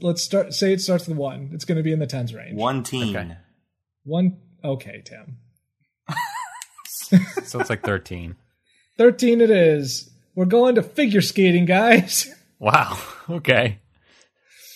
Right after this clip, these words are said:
Speaker 1: I really liked that page. It was a lot of
Speaker 3: It's
Speaker 1: fun.
Speaker 3: a good page.
Speaker 1: Yeah.
Speaker 3: Well, Barn Owl says that this, uh, this article needs to be updated.
Speaker 1: Oh, no.
Speaker 3: Please update this article to
Speaker 2: There are
Speaker 3: reflect
Speaker 2: no more
Speaker 3: recent
Speaker 2: Barn
Speaker 3: events
Speaker 2: Owls.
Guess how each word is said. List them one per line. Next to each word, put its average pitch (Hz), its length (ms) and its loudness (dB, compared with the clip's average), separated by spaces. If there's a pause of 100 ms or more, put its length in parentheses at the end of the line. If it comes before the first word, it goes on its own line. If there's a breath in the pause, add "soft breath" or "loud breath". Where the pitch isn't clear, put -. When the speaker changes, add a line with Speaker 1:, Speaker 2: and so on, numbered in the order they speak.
(240 soft breath)
Speaker 1:
I 180 60 2
really 190 280 4
liked 170 260 4
that 151 200 0
page. 139 300 -2
It 170 60 -4
was 160 100 -6
a 170 60 0
lot 143 180 -2
of 127 60 -6
Speaker 3:
It's 151 100 -8
Speaker 1:
fun. 123 80 -8
Speaker 3:
a - 20 -12
good 147 160 -10
page. 117 400 -10 (460)
Speaker 1:
Yeah. 202 80 -4
Speaker 3:
Well, 143 100 0
Barn 156 320 2
Owl 101 240 2
says 104 260 -6
that 101 80 -8
this, 104 220 -8 (260)
uh, - 220 -12
this 117 160 -10
article 110 300 -4
needs 104 160 -8
to 95 60 -16
be 92 80 -8
updated. 85 520 -10 (480)
Speaker 1:
Oh, 277 200 2
no. 269 440 4
Speaker 3:
Please 156 160 0
update 151 300 0
this 117 120 -10
article 110 200 2
to 107 180 -6
Speaker 2:
There 120 120 2
are 117 100 4
Speaker 3:
reflect 123 80 0
Speaker 2:
no 123 160 0
more 117 140 0
Speaker 3:
recent 117 120 0
Speaker 2:
Barn 95 160 2
Speaker 3:
events 95 280 -2
Speaker 2:
Owls. - 340 -16